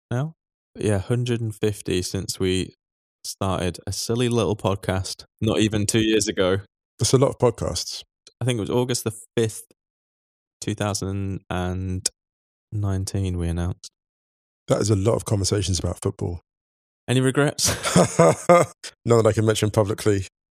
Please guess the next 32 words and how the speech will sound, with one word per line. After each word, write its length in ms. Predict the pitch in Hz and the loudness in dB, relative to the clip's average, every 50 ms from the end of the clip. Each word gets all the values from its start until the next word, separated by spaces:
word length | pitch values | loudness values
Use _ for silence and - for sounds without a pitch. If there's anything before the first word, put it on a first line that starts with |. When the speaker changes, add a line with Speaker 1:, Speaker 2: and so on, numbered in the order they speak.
| - | 0
Speaker 1:
Oh, 200 | 180 185 185 180 | 0 2 2 0
no. 260 | 180 185 185 190 202 185 | 0 0 0 2 2 2
<laughs> 60 | - - - - - - - 151 - _ - 151 - - - | 0 -4 -14 -18 -8 0 0 0 0 _ -4 -4 -2 2 4
Speaker 2:
No, 200 | 135 131 123 113 | 6 6 8 6
no, 100 | 104 107 - - | 4 2 2 4
no, 100 | 135 123 | 4 4
no, 80 | 113 107 | 4 4
I'll 60 | 98 | 2
put 140 | - 127 110 | 2 2 2
that. 200 | 107 98 - - 117 | 4 2 2 2 2
No, 100 | 117 110 | 2 4
no. 160 | 107 104 101 - _ _ _ _ _ _ - - | 4 2 0 -2 _ _ _ _ _ _ -2 2
Speaker 1:
Well, 180 | 123 127 123 | 2 4 4
anyway, 300 | 98 131 131 123 113 104 | 2 2 2 2 2 2
thanks 280 | 101 - 135 135 120 - | 2 0 0 -2 -2 -4
to 60 | - | -4
everyone 220 | 117 110 110 104 104 | -2 -2 -2 -2 -2
who's 140 | 107 104 101 | -2 -4 -2
been 240 | - 107 104 104 | -2 -4 -2 -2
with 100 | 101 101 | 0 0
us 160 | 101 98 98 - | 0 -2 -2 -4
since 220 | - 104 90 90 | -6 -6 -6 -6
the 60 | - - | -6 -6
beginning. 400 | 92 92 - 101 101 113 127 120 | -6 -2 0 0 0 0 -2 -4
Thanks 220 | 110 101 95 - | -4 -4 -4 -2
to 60 | - 98 | -2 -2
everyone 200 | 95 98 95 95 | 0 0 -2 -2
who's 180 | 92 92 92 | -2 -2 -4
been 280 | - - - 95 95 95 | -6 -6 -4 -4 -2 -2
with 140 | 95 92 95 | -2 -2 -2
us 240 | 92 95 - - - _ _ _ _ _ _ _ - - | -2 -4 -6 -10 -14 _ _ _ _ _ _ _ -12 -6
since 400 | - 101 92 92 - - - | -4 -4 -4 -4 -8 -14 -16